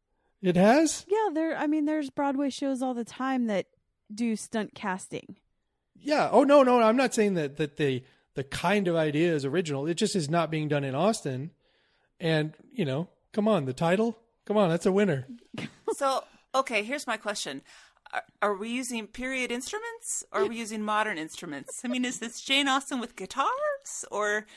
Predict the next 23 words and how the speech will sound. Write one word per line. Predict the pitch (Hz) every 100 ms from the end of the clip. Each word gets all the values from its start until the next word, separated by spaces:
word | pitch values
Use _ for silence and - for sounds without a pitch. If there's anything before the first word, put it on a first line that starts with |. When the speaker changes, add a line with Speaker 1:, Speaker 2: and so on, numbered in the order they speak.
| - -
Speaker 3:
Jane | 254 247
Austen | 240 214 226 226 208 196
with | 185 190
the | - 175 165 -
forte | - 214 208 208 185
piano? | - 196 190 147 - - _ _ _ _ _ _ _ _ _
Speaker 1:
I'll | - 269 262
accept | 185 - - 180 -
all | 175 175
kinds | 170 156 143
of | 139
submissions. | 151 135 143 151 139
In |
fact, | 170 226 220
there | 214
could | 262
be | 220
different | 175 165 175 135
versions | 151 180 143 117
of | 104
it. | 98 _ _ _ _ _ _ _ _ _ _ _ _ -
Speaker 2:
Oh, | 220 190
that's, | 185 226 247 -